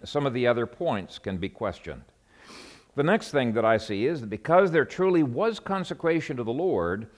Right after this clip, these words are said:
the joy of giving spread like contagion. There was a culture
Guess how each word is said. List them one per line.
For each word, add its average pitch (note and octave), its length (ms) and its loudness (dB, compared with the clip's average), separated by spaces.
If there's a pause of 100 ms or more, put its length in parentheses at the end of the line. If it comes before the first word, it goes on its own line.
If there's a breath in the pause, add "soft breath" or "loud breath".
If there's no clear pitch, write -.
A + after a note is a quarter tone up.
(460 soft breath)
the A#2+ 100 0
joy E3 500 6
of D#3 140 0
giving F#2+ 460 0
spread A#2+ 540 0
like G#2 280 2
contagion. F#2 800 -6
There G#2 100 0
was A#2+ 220 -2
a A#2+ 60 -2
culture G#2 920 -6